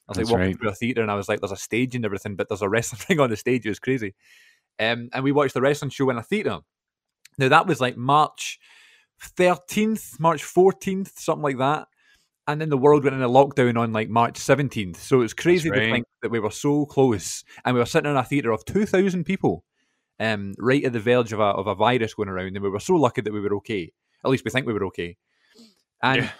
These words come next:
Speaker 1: that was the day we decided we're gonna do this podcast. It's gonna be every week, and we hope, obviously, the world is uncertain right now, but we, we didn't really think to the, the, to the extent that it would be, you know?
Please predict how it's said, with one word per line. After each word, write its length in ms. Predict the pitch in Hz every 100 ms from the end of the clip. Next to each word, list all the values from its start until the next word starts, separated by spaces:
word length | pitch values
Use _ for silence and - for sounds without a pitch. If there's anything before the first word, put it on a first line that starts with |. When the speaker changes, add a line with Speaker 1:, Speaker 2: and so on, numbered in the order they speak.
| 127
Speaker 1:
that 240 | 160 185
was 100 | 165
the 80 | 147
day 160 | 170
we 100 | 165
decided 440 | 127 - 156 180 139
we're 80 | 117
gonna 180 | 131
do 80 | 113
this 120 | 107 104
podcast. 480 | 160 165 - 160
It's 100 | 127
gonna 180 | 110 117
be 120 | 107 104
every 200 | 98 98
week, 280 | 165 175 -
and 120 | 120
we 120 | 117
hope, 220 | 104 165 151
obviously, 340 | 139 - 127
the 140 | 107
world 200 | 107 120
is 100 | 110
uncertain 380 | 107 104 143 147
right 180 | 131 120
now, 160 | 123 131
but 200 | 117 107
we, 160 | 113 - _ -
we 80 | 131
didn't 260 | 139 190 175
really 260 | 175 156
think 460 | 123 156 160 - - - _ _ _ _ _ _ -
to 140 | 165 151
the, 140 | 135
the, 200 | 139 120 - -
to 120 | 151
the 140 | 135
extent 560 | 127 - - 156 165 135
that 100 | 117 - _ _
it 240 | 135 147
would 220 | 139 113 101
be, 320 | 175 123 85
you 60 | 117
know? 300 | 120 139 151